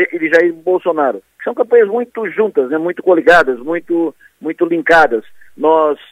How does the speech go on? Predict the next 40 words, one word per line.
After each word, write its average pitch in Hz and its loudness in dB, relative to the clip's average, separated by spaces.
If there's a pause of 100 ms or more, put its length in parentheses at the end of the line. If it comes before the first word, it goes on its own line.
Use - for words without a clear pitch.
(380)
eh, 135 2
publicamos 156 -6
aqui 156 -2
nessa 156 -6
semana 147 -2
a 131 -4
pesquisa 147 -6
do 147 -4
Instituto 143 -8 (200)
I 165 -6
P 160 0
C, 208 4 (260)
pesquisa 165 -8
exclusiva 160 0
em 151 -2
Criciúma, 175 -2 (320)
que - -10
mostrou 196 4
que 220 0
as 202 0
campanhas 196 0
estão, 190 0 (140)
pra 135 0
usar 139 4
um 151 0
termo 156 2
que - -6
o 147 -2
Piara 147 4
usa, 165 2 (240)
blocadas. 170 2 (440)
Eh, 139 -2 (220)
Bolsonaro 160 0
e 160 -6
Jorginho 156 0
têm 151 -4
praticamente 170 -4
o - -10
mesmo 156 -2
percentual, 180 2